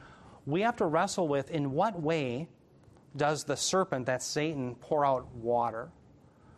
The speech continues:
And we really have two choices before us. We can take this literally, which is certainly a viable option. Perhaps there's li-, literally a flood that Satan uses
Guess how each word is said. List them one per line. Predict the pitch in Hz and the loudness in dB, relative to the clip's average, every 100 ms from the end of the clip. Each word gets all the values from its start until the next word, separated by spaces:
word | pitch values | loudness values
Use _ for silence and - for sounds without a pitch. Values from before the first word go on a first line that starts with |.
| - - | -8 -2
And | 170 | 0
we | 175 | 0
really | 202 277 196 | 2 0 0
have | 175 180 | 0 -2
two | - 202 | -2 -4
choices | - 160 180 - 135 | 0 0 0 -2 -4
before | 127 - 185 143 | -4 0 2 2
us. | 120 | 0
We | 151 | -4
can | 160 156 | -4 -4
take | 180 190 | -2 -2
this | 170 - - | -4 -4 -4
literally, | 139 180 220 156 123 113 185 - - - - - - | 0 0 0 -2 0 -4 -6 -10 -20 -20 -20 -20 -2
which | 165 180 | -2 0
is | 165 | -2
certainly | - 220 214 190 190 | 2 2 2 0 0
a | 147 | 0
viable | 131 156 160 139 | 2 2 2 4
option. | 139 180 - 131 | 4 2 0 -2
Perhaps | 127 127 156 - | -2 0 0 0
there's | 165 127 | -2 -2
li-, | 131 151 151 | -2 -2 -2
literally | 151 175 143 | -2 0 0
a | 117 | -2
flood | - 156 170 131 127 135 - - - - - - | -4 0 2 2 0 -10 -20 -20 -20 -20 -20 -4
that | 139 139 | -2 0
Satan | - 156 160 147 | 0 -2 0 -2
uses | 135 160 185 135 123 131 | 0 0 -2 -2 -4 -6